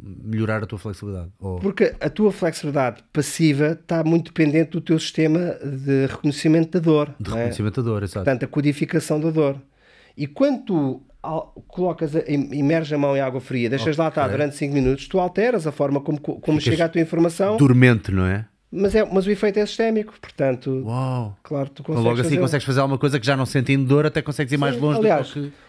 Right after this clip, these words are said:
Speaker 2: eu
Speaker 1: Uau.
Speaker 2: se falar contigo e fizer uma técnica de vi-, e visualização motora,
Speaker 1: Uhum.
Speaker 2: motor imagery, portanto, a pessoa, começas a fechar os olhos e imaginar-te, tu aumentas a tua flexibilidade.
Speaker 1: A imaginar-me a alongar.
Speaker 2: Exatamente.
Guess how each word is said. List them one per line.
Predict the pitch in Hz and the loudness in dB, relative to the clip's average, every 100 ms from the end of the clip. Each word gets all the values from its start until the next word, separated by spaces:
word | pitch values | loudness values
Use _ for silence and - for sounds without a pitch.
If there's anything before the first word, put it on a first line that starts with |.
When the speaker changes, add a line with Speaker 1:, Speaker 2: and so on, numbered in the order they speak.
| - | 0
Speaker 2:
eu | |
Speaker 1:
Uau. | 233 | 0
Speaker 2:
se | 277 | 0
falar | - 226 196 | 0 0 0
contigo | 180 165 131 | -2 -2 -4
e | |
fizer | 131 151 160 | -2 0 2
uma | - | 2
técnica | - 196 202 - | 0 0 0 0
de | 147 | 0
vi-, | 147 175 | 0 0
e | 156 | 0
visualização | 143 196 190 170 170 185 | 0 2 2 2 0 0
motora, | 175 147 117 120 160 _ - | 0 0 0 -2 -10 _ -8
Speaker 1:
Uhum. | 101 95 120 - - | -4 -4 -8 -12 0
Speaker 2:
motor | 143 190 175 | 2 2 2
imagery, | 147 127 113 139 208 | 2 2 0 -6 -8
portanto, | - - 143 131 90 | -10 -2 -2 -2 -8
a | 107 | -8
pessoa, | 139 - - | -8 -12 -4
começas | 160 151 165 | -4 -2 -4
a | 147 | -4
fechar | - 147 | -2 -2
os | 135 | 0
olhos | 139 147 | 0 0
e | 131 | 0
imaginar-te, | 139 120 131 139 - _ - | 0 2 0 -2 -8 _ 0
tu | |
aumentas | 196 190 180 160 | 2 2 0 -4
a | |
tua | 160 | -4
flexibilidade. | 151 143 143 151 143 _ _ _ _ _ _ - - | -4 -4 -4 -6 -6 _ _ _ _ _ _ -20 -6
Speaker 1:
A | 104 | -2
imaginar-me | 110 113 113 117 135 | 0 2 2 2 2
a | 135 | 0
alongar. | 143 160 156 135 - _ _ 160 | 0 -2 -4 -6 -10 _ _ -8
Speaker 2:
Exatamente. | 127 117 151 98 | -4 -4 -4 -8